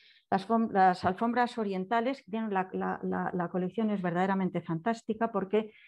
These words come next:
en el siglo diecinueve, en toda esa lucha por los mercados, eh, internacionales,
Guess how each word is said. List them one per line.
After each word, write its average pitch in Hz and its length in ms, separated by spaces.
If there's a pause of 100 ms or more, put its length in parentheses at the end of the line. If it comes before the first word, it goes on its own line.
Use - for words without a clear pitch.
(180)
en 175 100
el 175 80
siglo 226 220
diecinueve, 220 460
en 170 80
toda 185 160
esa 185 160
lucha 190 260
por 180 160
los 180 140
mercados, 175 760
eh, 180 280
internacionales, 180 960